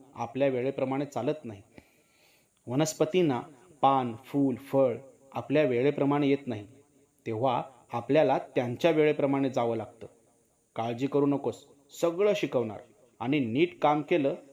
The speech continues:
तर नगद पण देणार." म्हातारा म्हणजे रमजान चाचा. रमजान चाचा त्याचे नाव, जे अर्थातच मला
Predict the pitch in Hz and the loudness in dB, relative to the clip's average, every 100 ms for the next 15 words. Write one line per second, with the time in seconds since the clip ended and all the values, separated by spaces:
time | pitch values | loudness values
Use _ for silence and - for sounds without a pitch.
0 | _ 143 110 107 113 139 156 - 135 120 | _ -2 0 -2 0 0 0 0 0 -2
1 | 104 95 - _ _ _ _ _ _ _ | -6 -10 -18 _ _ _ _ _ _ _
2 | _ _ - _ _ _ _ _ _ _ | _ _ -20 _ _ _ _ _ _ _
3 | 110 - 117 107 107 107 113 120 - - | -6 -4 -2 -2 -2 -2 0 0 -2 -14
4 | - - - 107 113 107 123 127 110 98 | -20 -20 -12 -4 -2 0 2 2 0 -6
5 | - - - _ _ _ - 110 123 123 | -10 -16 -18 _ _ _ -10 2 2 4
6 | 147 156 165 160 131 151 - - 120 147 | 4 4 0 0 -4 -6 -6 -2 0 2
7 | 139 143 131 - - - 120 110 - 151 | 4 4 0 -4 -14 -4 -2 -2 -2 -2
8 | 151 127 - - 131 160 143 131 | 0 -2 -4 -8 0 2 4 0